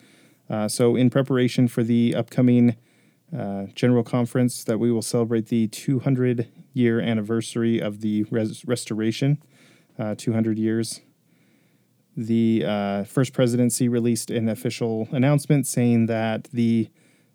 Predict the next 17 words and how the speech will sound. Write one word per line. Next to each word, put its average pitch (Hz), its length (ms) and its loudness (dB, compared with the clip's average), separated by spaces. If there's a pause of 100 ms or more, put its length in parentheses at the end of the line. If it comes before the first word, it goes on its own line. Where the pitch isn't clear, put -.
(120)
uh, 101 200 -8 (840)
what 120 200 2 (180)
would 139 220 2
be 135 120 6
the 123 140 2
General 131 320 2
Priesthood 117 420 -2
Session 127 680 0
or 117 240 0
the, 110 400 0 (100)
uh, 104 240 -6
General 110 520 -2 (240)
Women's 117 340 0
Session 117 480 -2 (420)
will 123 120 4
now 120 280 4
be, 117 500 2